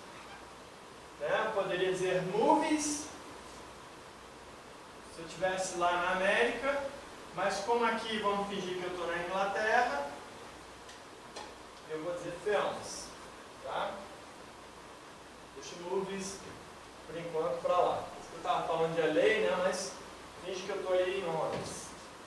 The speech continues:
Ok, eu tenho assistido bons filmes. I have seen good mo-, good, já ia falar movies, desculpa. Good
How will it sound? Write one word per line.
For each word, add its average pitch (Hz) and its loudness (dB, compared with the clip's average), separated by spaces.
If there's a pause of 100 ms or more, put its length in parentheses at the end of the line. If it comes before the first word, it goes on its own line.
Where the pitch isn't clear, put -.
(760)
Ok, 233 4
eu 220 2
tenho 240 8
assistido 240 0
bons 220 4
filmes. 185 -2
I 196 4
have 196 6
seen 208 -2 (100)
good 196 6 (100)
mo-, 196 4 (200)
good, 185 -2 (300)
já 147 4
ia - 2
falar 208 4
movies, 160 0
desculpa. - -10 (420)
Good 185 0